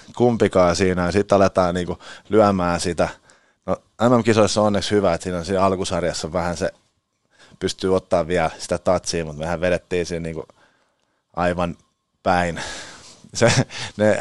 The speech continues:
M M al-, alkusarjan niinku niitä ekoja pelejä ennen kuin päästiin sit vauhtiin ja tota, ei mitään, mut flow, flow oli kyllä sit taas, että siellä oli semmonen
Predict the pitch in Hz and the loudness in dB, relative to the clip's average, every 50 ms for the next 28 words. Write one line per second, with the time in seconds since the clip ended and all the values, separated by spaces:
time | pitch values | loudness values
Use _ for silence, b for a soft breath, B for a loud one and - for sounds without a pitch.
0 | 104 113 113 113 107 101 92 - 101 107 113 101 - - 107 110 110 107 101 98 | 2 2 2 2 -2 -2 0 2 4 4 4 2 2 2 2 4 4 2 2 0
1 | 104 98 95 95 92 85 85 85 90 92 90 90 92 95 92 85 101 98 - 101 | 0 2 2 2 2 0 -2 -4 -6 -6 -6 -4 -4 -2 0 2 0 2 2 2
2 | 95 87 - 95 92 90 90 87 87 87 85 87 82 85 - - 90 85 - - | 2 2 2 0 0 0 0 0 0 -2 -2 -4 -6 -6 -4 -4 -4 -4 -4 -4
3 | 87 80 87 78 - 90 90 87 80 - _ 78 78 76 69 64 - 69 - 82 | -6 -6 -6 -6 -2 -2 -2 -2 -4 -6 _ -8 -8 -8 -10 -12 -14 -12 -12 -12
4 | - - b b b b b b b b b b b b b b b b b b | -14 -14 b b b b b b b b b b b b b b b b b b
5 | b _ - 120 113 110 120 135 127 131 113 104 110 110 - - 135 143 143 131 | b _ 2 4 4 4 4 4 6 6 6 6 4 2 4 6 6 8 8 6
6 | 120 - 135 143 139 135 131 135 156 156 135 123 135 127 113 120 113 - - 113 | 4 4 6 6 8 8 8 8 6 6 6 6 4 4 4 2 0 2 4 4
7 | 107 101 92 87 92 - - 101 95 95 98 98 95 85 95 92 92 90 87 | 6 6 4 2 -4 -4 0 2 2 2 2 2 0 -2 -2 -4 -6 -6 -6